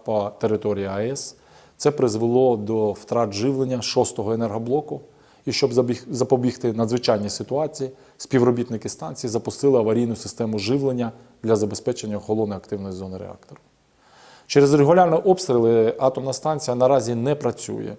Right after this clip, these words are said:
тому що лінії, е, електропередач регулярно руйнуються.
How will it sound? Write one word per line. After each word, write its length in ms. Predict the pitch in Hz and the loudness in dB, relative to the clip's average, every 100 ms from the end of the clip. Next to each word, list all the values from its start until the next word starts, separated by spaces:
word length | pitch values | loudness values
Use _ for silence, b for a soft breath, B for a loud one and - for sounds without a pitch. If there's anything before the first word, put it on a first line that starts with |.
| _ b b b | _ b b b
тому 200 | - 135 | -4 -2
що 160 | 127 131 | 0 0
лінії, 420 | 135 127 123 113 | 2 2 2 0
е, 500 | 110 110 120 110 107 - | 0 -4 -4 -4 -4 0
електропередач 880 | 123 120 - 113 127 127 143 147 | 4 4 2 0 2 2 0 -2
регулярно 580 | 113 104 113 123 113 110 | -2 0 2 2 2 -2
руйнуються. 720 | 104 117 107 95 90 - 104 | 2 2 2 -4 -10 -12 -14